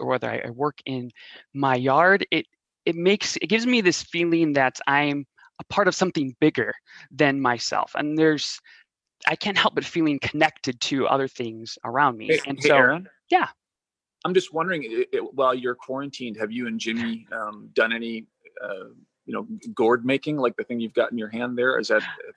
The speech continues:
Speaker 2: you guys done any kind of creative
Speaker 1: <laughs> No, that thing has long since passed, and we
Speaker 2: Okay.
Speaker 1: haven't, we haven't done anything, uh, crazy, but we should, we talked about actually doing some creative stuff, needing to
Speaker 2: Okay.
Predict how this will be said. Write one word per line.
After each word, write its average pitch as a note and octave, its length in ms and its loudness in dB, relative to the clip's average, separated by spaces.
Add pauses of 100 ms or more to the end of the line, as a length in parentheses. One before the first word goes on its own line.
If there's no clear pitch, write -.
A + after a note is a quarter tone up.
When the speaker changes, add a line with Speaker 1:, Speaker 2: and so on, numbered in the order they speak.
Speaker 2:
you - 80 -4
guys A2 200 -2 (120)
done A#2 140 -2
any A2 140 -8
kind A2 160 -10
of G#2 60 -8
creative - 760 4 (140)
Speaker 1:
<laughs> - 140 -8
No, F#3+ 240 10
that G3+ 260 8 (140)
thing A3+ 220 6
has E3+ 220 8
long G3+ 480 10
since D#3 300 4
passed, C3 380 2 (180)
and F#3 120 4
we A#3 80 8
Speaker 2:
Okay. D#4+ 80 8
Speaker 1:
haven't, F4 240 6
we E4 200 12
haven't D4+ 600 4
done G#3+ 220 6
anything, F3 680 4 (560)
uh, C#3+ 360 8
crazy, G#3+ 320 4
but C#3+ 160 6
we C4+ 160 6
should, - 220 0
we F3+ 140 -2
talked E3+ 300 0
about A2+ 300 6
actually B2+ 360 0
doing B2+ 280 -2
some B2+ 300 0
creative A#2+ 440 0
stuff, - 520 0
needing D#3 440 2
to C#3+ 120 8
Speaker 2:
Okay. A2+ 100 4